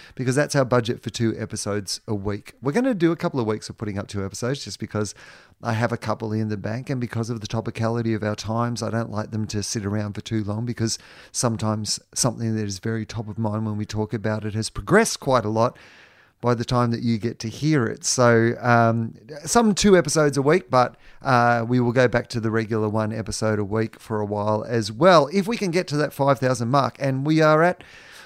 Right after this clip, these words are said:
about three thousand three hundred at the moment. So it is very achievable. If we could make it to that five thousand mark, that means that Podcast Mike, who puts in all the hard work behind the scenes,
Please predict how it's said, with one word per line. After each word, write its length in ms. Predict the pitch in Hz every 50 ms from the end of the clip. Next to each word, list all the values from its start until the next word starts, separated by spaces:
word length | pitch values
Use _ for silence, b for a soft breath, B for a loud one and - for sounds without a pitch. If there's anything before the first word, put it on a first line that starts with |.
| B B B
about 240 | 180 220 262 269 -
three 260 | - - 220 214 196
thousand 600 | 160 - 151 147 151 147 - 127 123 123 123 - - -
three 400 | - - - 117 123 135 127 113
hundred 520 | 104 - 135 139 147 131 113 107 104 -
at 260 | - - 127 127 - -
the 80 | 120
moment. 420 | 113 123 147 156 147 131 127 127 -
So 240 | - - 160 170
it 100 | 175 180
is 140 | 220 240 190
very 320 | 160 - 202 226 240 220 196
achievable. 580 | 180 - 170 170 185 175 170 127 117 123 120
If 140 | 123 127 -
we 100 | 165 160
could 140 | - 165 143
make 220 | 170 196 220 214
it 60 | 208
to 60 | - 156
that 160 | 156 - -
five 260 | - 131 127 127 110
thousand 340 | 117 120 113 104 117 110 107
mark, 220 | 110 107 113 -
that 140 | - 123 120
means 280 | 131 127 127 123 113 107
that 120 | 110 -
Podcast 600 | - - 143 135 - - 131 127 127 123 - -
Mike, 400 | 107 107 117 120 127 135 - -
who 100 | - 123
puts 300 | 104 - 123 - - -
in 120 | 120 113
all 140 | 117 117 117
the 80 | 110 107
hard 220 | 101 113 110 107
work 240 | 104 107 113 113 -
behind 280 | 110 101 107 113 113 113
the 60 | 104
scenes, 340 | - 117 113 117 113 -